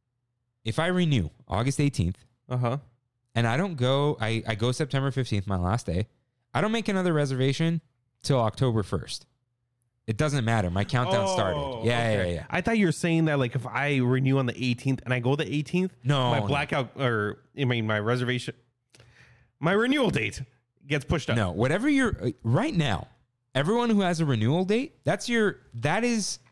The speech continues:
Speaker 1: your renewal date for the rest of your life, unless they do that thirteen month promotion or
Speaker 2: Right.
Speaker 1: whatever.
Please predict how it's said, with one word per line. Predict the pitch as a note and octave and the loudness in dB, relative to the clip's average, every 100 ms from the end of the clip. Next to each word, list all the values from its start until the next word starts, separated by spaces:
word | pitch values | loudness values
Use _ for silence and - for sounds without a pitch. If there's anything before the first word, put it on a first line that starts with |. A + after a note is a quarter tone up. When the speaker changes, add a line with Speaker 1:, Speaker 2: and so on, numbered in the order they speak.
| - _ _ D3 _ | -20 _ _ -20 _
Speaker 1:
your | C3 B2 C3+ | -2 2 4
renewal | B2 C3 D3 C#3 | 4 4 2 2
date | B2 B2+ | 2 0
for | B2 | 0
the | A2 | 2
rest | A2 G#2+ | 2 0
of | G#2 | 0
your | F#2+ | 0
life, | F#2+ G2 - | 0 0 0
unless | G#2 A2 - | 2 2 2
they | A2+ | 0
do | G2+ G#2+ G2+ | 0 -2 0
that | F#2+ F2+ - | -2 -4 -6
thirteen | G#2 - A2 | -6 -4 -4
month | F#2+ G2 - | 0 -2 -2
promotion | G2 F#2+ F#2 - F2+ F2+ A#2 | -4 -2 -4 -4 -4 -2 0
or | |
Speaker 2:
Right. | A#2 | 0
Speaker 1:
whatever. | G2 | -2